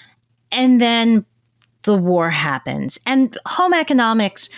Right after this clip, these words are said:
began working on the war effort significantly before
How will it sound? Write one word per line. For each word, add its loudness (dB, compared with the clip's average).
began 0
working 0
on 0
the 2
war 0
effort -2
significantly 0
before 0